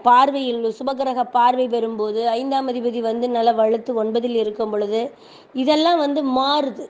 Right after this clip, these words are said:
ஆட்டோமேட்டிக்கா வந்து இந்த விஷயம். எனக்கு தெரிந்து இப்ப சனியெல்லாம் வந்து சிம்மத்துல இருந்ததுனாலே அவங்களுக்கு ஆண் வாரிசுங்கிறது, அஹ், ஆனா பூர்வீகம்ங்கிறது வாய்க்குது, ஆண் வாரிசுங்கிறது பிரச்சனையாகுது, இதெல்லாம் பார்த்துருக்குறோம்.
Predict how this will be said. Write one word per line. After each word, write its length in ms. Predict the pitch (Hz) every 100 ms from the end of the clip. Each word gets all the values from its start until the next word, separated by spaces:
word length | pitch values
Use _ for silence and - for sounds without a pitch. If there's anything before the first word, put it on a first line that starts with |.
| _ _ -
ஆட்டோமேட்டிக்கா 640 | 233 226 240 240 233 285 269
வந்து 280 | 240 247 320 330 - - - - -
இந்த 200 | 247 247
விஷயம். 320 | 254 277 262
எனக்கு 300 | 247 254 247
தெரிந்து 380 | 269 277 285 320 523 - - _
இப்ப 160 | - 233
சனியெல்லாம் 600 | 254 247 285 277 285 302
வந்து 200 | 269 285 -
சிம்மத்துல 480 | 277 302 302 285 254
இருந்ததுனாலே 680 | 247 269 269 262 247 247 277
அவங்களுக்கு 420 | 254 226 226 226
ஆண் 280 | 214 262 285
வாரிசுங்கிறது, 680 | 254 233 240 240 233 254 294 285 - - - -
அஹ், 680 | 233 226 226 220 220 214 - - -
ஆனா 180 | 247 254
பூர்வீகம்ங்கிறது 800 | 254 320 320 294 285 277 262 262
வாய்க்குது, 460 | 247 240 226 240 277
ஆண் 340 | 240 247 302
வாரிசுங்கிறது 600 | 285 240 208 240 226 233
பிரச்சனையாகுது, 680 | 247 233 247 254 240 226 220
இதெல்லாம் 420 | 247 233 226 247
பார்த்துருக்குறோம். 580 | 254 240 240 220 196 -